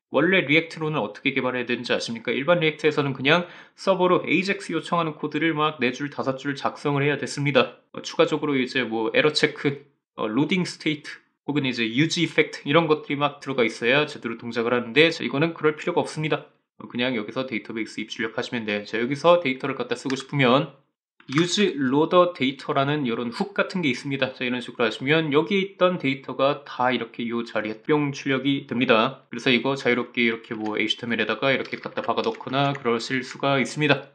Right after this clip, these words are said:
이러면은 데이터 입출력 끝. 자, 그러면 반대로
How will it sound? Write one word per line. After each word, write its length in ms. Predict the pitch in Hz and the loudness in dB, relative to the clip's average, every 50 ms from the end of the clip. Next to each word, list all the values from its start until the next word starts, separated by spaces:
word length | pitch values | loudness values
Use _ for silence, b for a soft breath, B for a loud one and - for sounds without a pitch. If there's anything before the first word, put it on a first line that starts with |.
| _ - | _ -4
이러면은 480 | 123 120 123 127 131 151 165 170 160 | -2 0 0 2 2 2 2 0 0
데이터 340 | 165 131 123 120 - - 135 | -2 -2 -4 -4 -4 -6 -6
입출력 340 | 117 113 - - 131 123 127 | -6 -6 -2 0 -2 0 2
끝. 260 | - 180 175 - - _ _ _ _ _ _ _ _ _ _ - | 0 0 -2 -2 -8 _ _ _ _ _ _ _ _ _ _ -4
자, 100 | 156 147 | -2 2
그러면 280 | - 196 202 196 175 - | 4 4 4 4 4 6
반대로 560 | 143 151 170 170 180 175 170 - - - | 4 6 6 6 6 6 6 4 2 -4